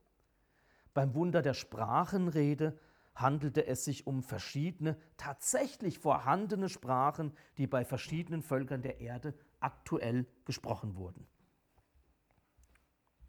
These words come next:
Nun gab es,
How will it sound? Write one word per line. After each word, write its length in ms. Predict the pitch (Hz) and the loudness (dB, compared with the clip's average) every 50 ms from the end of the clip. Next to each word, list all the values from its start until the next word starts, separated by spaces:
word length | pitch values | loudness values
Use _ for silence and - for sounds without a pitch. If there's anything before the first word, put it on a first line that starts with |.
| _ _ _ _ _ _ _ _ _ _ _ _ _ _ _ _ _ _ _ _ _ _ _ _ _ _ - - _ - | _ _ _ _ _ _ _ _ _ _ _ _ _ _ _ _ _ _ _ _ _ _ _ _ _ _ -20 -20 _ 0
Nun 140 | 139 143 139 | 2 4 6
gab 220 | 131 123 139 147 | 6 6 6 6
es, 260 | 202 202 - - - | 4 2 2 0 -4